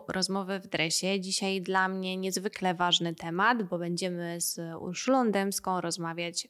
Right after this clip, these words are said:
o depresji, o jej doświadczeniu, e, z depresją i też o tym, co można zrobić w dzisiejszym świecie, e, żeby sobie z tą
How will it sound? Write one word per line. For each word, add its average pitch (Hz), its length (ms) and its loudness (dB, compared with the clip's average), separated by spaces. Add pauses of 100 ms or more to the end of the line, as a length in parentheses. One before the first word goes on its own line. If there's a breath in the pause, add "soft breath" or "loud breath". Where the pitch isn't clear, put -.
o 180 120 0
depresji, 170 800 -2 (280)
o 202 120 6
jej 202 320 6
doświadczeniu, 175 920 -4
e, 180 160 -4
z 175 80 -2
depresją 190 600 0 (800 loud breath)
i 285 80 4
też 330 220 8
o 320 60 8
tym, 302 240 2
co 277 160 4
można 233 680 4 (100)
zrobić 196 920 0
w - 40 -20
dzisiejszym 214 520 4
świecie, 208 720 2 (800 soft breath)
e, 190 420 2 (280)
żeby 233 280 4
sobie 247 280 4
z 240 60 0
tą 226 280 4